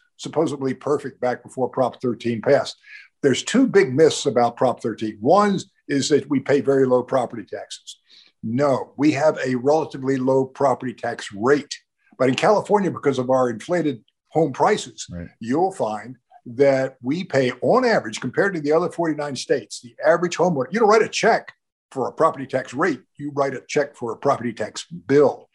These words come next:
Speaker 1: And if you look at those bills compared to the other states, the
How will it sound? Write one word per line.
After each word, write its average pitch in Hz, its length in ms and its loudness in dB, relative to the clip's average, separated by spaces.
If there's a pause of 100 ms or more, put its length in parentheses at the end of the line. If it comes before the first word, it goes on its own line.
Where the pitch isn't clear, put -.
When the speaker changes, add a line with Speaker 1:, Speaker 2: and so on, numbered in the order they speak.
(260)
Speaker 1:
And 110 80 -6
if 107 80 -8
you 117 60 -6
look 208 180 2
at - 100 -8
those 180 240 2
bills 151 320 2
compared 147 380 -2
to 139 60 -6
the 139 100 0
other 131 160 -2
states, - 480 -6
the 104 120 -18